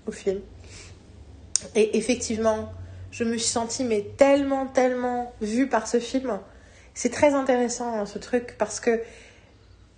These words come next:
il y a la question de la représentation, euh, homosexuelle qui est spécifiquement la représentation de ce que c'est aussi d'être un homme blanc, cis, homosexuel, euh,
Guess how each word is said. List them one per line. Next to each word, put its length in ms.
il 60
y 40
a 60
la 120
question 260
de 60
la 60
représentation, 800
euh, 500
homosexuelle 680
qui 220
est 140
spécifiquement 920
la 140
représentation 640
de 100
ce 80
que 100
c'est 240
aussi 360
d'être 340
un 200
homme 300
blanc, 300
cis, 480
homosexuel, 840
euh, 380